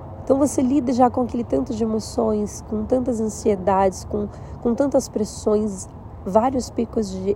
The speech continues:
muito, muito, muito alto, muito, muito, muito, muito baixo, né?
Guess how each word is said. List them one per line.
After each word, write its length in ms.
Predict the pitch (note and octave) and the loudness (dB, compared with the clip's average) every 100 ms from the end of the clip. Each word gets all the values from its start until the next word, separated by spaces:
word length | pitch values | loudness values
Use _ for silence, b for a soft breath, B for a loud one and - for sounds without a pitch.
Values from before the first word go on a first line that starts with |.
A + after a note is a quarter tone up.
| - | -2
muito, 340 | G#3 B3 B3+ A#3 | -2 0 0 0
muito, 220 | A3 G#3+ | -2 0
muito 280 | G#3 F#3+ G3 | -2 0 4
alto, 480 | F#3+ F#3+ F#3 - F#3+ | 6 4 2 -2 -4
muito, 380 | F#3+ A#3 A3 | -2 -2 -2
muito, 240 | G3+ G3+ G#3+ | -4 -4 -4
muito, 220 | G3 G3+ | -4 -2
muito 200 | F#3+ F#3+ | -4 -4
baixo, 520 | F3 F#3 F#3 F#3+ - B B B B B - | 2 6 6 4 0 B B B B B -8
né? 420 | F#3+ F3+ G3+ A3 | 0 4 6 6